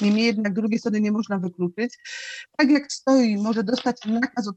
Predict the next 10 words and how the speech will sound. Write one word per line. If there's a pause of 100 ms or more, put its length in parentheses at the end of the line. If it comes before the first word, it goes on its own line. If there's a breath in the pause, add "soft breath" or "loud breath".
policjanta
bądź
przedstawiciela
żandarmerii
wojskowej
o
opuszczeniu
lokalu.
Wtedy
zabiera